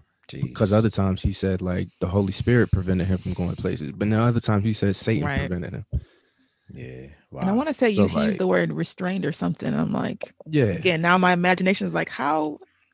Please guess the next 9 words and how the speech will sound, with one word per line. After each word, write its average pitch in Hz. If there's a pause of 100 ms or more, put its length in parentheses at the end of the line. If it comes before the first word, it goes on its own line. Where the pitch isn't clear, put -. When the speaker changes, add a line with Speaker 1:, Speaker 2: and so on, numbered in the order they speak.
(160)
Speaker 3:
exactly 180
does 95
the -
Holy -
Spirit -
restrain 180
<laughs> -
an 196
individual? 214